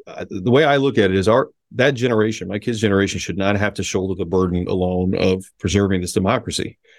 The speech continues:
And the truth is that there is a real question right now around whether our democracy and our institutions can withstand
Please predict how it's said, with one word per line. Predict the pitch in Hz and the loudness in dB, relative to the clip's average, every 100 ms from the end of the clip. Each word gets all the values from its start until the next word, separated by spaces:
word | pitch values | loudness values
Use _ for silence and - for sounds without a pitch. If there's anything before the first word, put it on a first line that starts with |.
| _ _ _ _ | _ _ _ _
And | 131 113 | 0 0
the | |
truth | 101 147 139 | 2 2 6
is | 151 139 98 98 - | 6 6 4 0 -8
that | 107 101 - | 0 0 2
there | 117 147 | 2 4
is | 147 | 4
a | 156 | 2
real | 131 151 147 | 0 -2 0
question | - 151 - 90 87 | 2 2 0 -4 -4
right | 95 92 | -6 -6
now | 92 87 90 - | -6 -10 -10 -8
around | 101 101 101 98 101 | -4 -2 -2 -4 -2
whether | 107 98 101 98 | 2 4 2 2
our | 92 90 92 | 2 0 0
democracy | 92 95 120 131 - 123 | 0 2 2 0 2 2
and | 90 | 2
our | |
institutions | 92 - - 113 107 107 - | -2 -2 0 0 2 0 -2
can | - 98 95 | -2 2 4
withstand | 101 - - 107 117 98 92 95 | 4 2 2 2 4 4 2 0